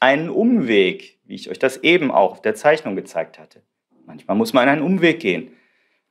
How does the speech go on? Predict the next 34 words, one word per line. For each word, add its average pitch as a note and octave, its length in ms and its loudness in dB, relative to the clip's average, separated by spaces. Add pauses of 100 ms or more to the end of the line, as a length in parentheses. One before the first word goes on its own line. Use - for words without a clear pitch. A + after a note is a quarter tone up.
(220)
also - 180 -14
eine D#2+ 160 -6
Umwegstrategie F#2 1000 -4
wählen. - 320 -20 (880)
Und E3+ 160 0
weiter A2+ 320 2
geht's, C3+ 340 -4
dass A#2+ 140 2
ich A#2 180 -8
entweder C3 320 0
sage, C3+ 360 0
okay, G#3 300 -4
und - 140 0
dann - 560 -2
bereite A2+ 300 2
ich C3+ 100 -14
mich D3 140 -6
auf D#3 80 -6
den D3+ 140 -2
Aufstieg F#3+ 420 -2
vor, C#3 300 2
dann E2 180 -4
überquere A2+ 800 -2
ich - 300 -10
dieses C3+ 340 -12
Gebirge A#2 600 -2
hier C#3+ 340 -4
per D3 260 -4
Aufstieg D#3 520 -6
oder F#3 600 4 (460)
ich - 260 -2
grabe F#2 400 2
einen D3+ 240 -2
Tunnel. F#3+ 540 2